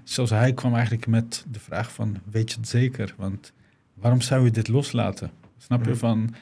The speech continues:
Speaker 1: "Je hebt het toch goed? Wat heb je nog meer te wensen?"
Speaker 2: Ja.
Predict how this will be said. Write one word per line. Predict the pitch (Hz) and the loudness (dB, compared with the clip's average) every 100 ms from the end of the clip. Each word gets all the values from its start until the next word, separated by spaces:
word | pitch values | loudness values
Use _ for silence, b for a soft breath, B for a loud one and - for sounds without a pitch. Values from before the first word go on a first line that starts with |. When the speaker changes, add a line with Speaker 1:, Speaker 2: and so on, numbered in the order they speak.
| B _ | B _
Speaker 1:
"Je | - 117 | -6 -4
hebt | 120 | -2
het | 131 | 0
toch | 123 | 0
goed? | - 156 131 | 0 0 2
Wat | 131 | 2
heb | 143 | 4
je | 135 | 4
nog | 135 | 6
meer | 127 151 - | 8 8 6
te | 117 | 6
wensen?" | 113 156 - 85 b b _ | 6 6 2 -4 b b _
Speaker 2:
Ja. | 110 | -8